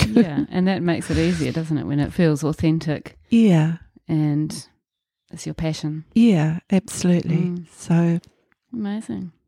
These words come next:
Speaker 1: so I've
Speaker 2: So
Speaker 1: been
Speaker 2: now you've got a
Speaker 1: lucky enough.
Speaker 2: thriving business that's a full-time job.
Speaker 1: Mm, it is.
Speaker 2: And, you know, pays the bills.
Speaker 1: Yeah.
Speaker 2: And, um, which was not really what you intended at the beginning.
Speaker 1: Yeah, I mean,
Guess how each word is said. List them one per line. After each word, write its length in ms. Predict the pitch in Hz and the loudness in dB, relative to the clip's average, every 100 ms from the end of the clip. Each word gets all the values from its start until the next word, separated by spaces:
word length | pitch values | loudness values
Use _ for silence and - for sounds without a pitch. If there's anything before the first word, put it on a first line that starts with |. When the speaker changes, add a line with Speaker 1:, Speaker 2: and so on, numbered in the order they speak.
| _ - _ _ - - | _ -20 _ _ -12 -4
Speaker 1:
so 180 | 185 | 4
I've 100 | 180 | 4
Speaker 2:
So 60 | 220 | 4
Speaker 1:
been 80 | 208 | 4
Speaker 2:
now 80 | 208 | 4
you've 160 | 208 | 4
got 80 | 208 | 4
a 20 | 196 | 2
Speaker 1:
lucky 40 | |
enough. 100 | 202 | 2
Speaker 2:
thriving 400 | 196 190 196 185 | 2 2 2 0
business 500 | 180 196 202 175 170 | -2 -6 -6 -8 -8
that's 420 | 180 - - - - | -8 -8 -10 -12 -12
a 60 | 175 | -10
full-time 480 | - 185 190 180 170 | -8 -6 -2 -2 -2
job. 460 | 180 175 175 170 - _ 233 | -2 0 -2 -4 -12 _ 0
Speaker 1:
Mm, 380 | 285 233 180 - - | 4 4 2 -4 0
it 100 | 214 | 4
is. 340 | 226 202 185 185 | 6 6 4 0
Speaker 2:
And, 140 | 175 | 0
you 80 | 175 | 0
know, 120 | 180 | 2
pays 320 | 175 202 196 | 2 2 2
the 80 | 185 | 0
bills. 640 | 190 185 185 180 185 - - - | 0 2 2 0 -4 -10 -16 0
Speaker 1:
Yeah. 300 | 226 208 160 - _ - - | 4 4 2 -2 _ -20 -4
Speaker 2:
And, 440 | 180 180 175 175 185 | 0 2 0 -2 -2
um, 300 | 175 175 - | -2 -4 -6
which 180 | 185 - | -8 -6
was 200 | 180 180 | -8 -2
not 200 | 190 - | -2 -2
really 200 | 175 175 | -2 -2
what 140 | 170 - | -2 0
you 120 | 170 | 0
intended 540 | 165 190 190 175 151 | 0 2 2 0 -2
at 100 | 165 | -6
the 60 | 180 | -10
beginning. 460 | - 190 190 175 175 _ _ _ _ _ - | -10 -8 -8 -10 -14 _ _ _ _ _ 2
Speaker 1:
Yeah, 420 | 262 233 165 - | 4 6 4 2
I 160 | - 233 | 2 4
mean, 340 | 240 233 233 | 6 4 0